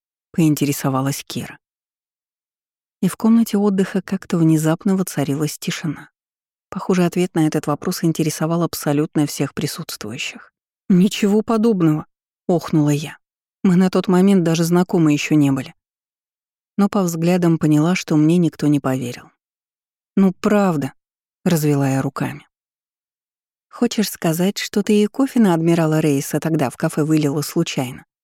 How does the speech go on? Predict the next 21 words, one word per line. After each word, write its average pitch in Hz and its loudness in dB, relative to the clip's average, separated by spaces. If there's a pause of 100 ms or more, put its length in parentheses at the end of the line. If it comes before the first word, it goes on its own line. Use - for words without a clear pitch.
(640)
недоверчиво 165 0
уточнила 143 0
Алисия. - -6 (380)
«Да». 151 0 (1200)
«Вот 180 2
и 165 0
прокинь 175 2
я 196 4
кофе 185 0
на 170 4
такого 160 2
мужчину. 156 -2 (320)
Сдается, 185 0
он 190 4
бы 190 4
и 202 2
пепла 139 -2
от 127 -6
меня 139 4
не 139 4
оставил». 139 -4